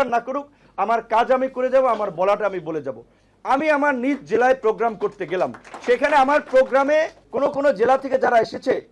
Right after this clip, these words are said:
তাদেরকে বিএনপির লোকেরা, আওয়ামী লীগ আগে যেই কাজটা করতো, যে ঢাকার সমাবেশে কারা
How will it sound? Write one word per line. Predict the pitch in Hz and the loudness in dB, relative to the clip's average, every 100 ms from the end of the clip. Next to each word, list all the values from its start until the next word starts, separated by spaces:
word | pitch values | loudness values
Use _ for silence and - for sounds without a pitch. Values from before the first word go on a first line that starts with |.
| - | 0
তাদেরকে | 214 247 262 262 180 | 2 2 0 -6 -2
বিএনপির | 247 247 269 220 202 | -4 -4 -10 -4 -2
লোকেরা, | 226 247 262 254 | 0 2 4 4
আওয়ামী | 233 240 262 | 2 2 -2
লীগ | 277 233 | 0 0
আগে | 233 233 | 0 -4
যেই | 240 | -2
কাজটা | 214 - 233 | -2 -2 -8
করতো, | 233 233 240 | -8 -6 -4
যে | 247 160 | -2 0
ঢাকার | 220 285 - | 0 0 -2
সমাবেশে | 226 240 233 233 226 | -4 -4 -4 -8 -4
কারা | 214 | 0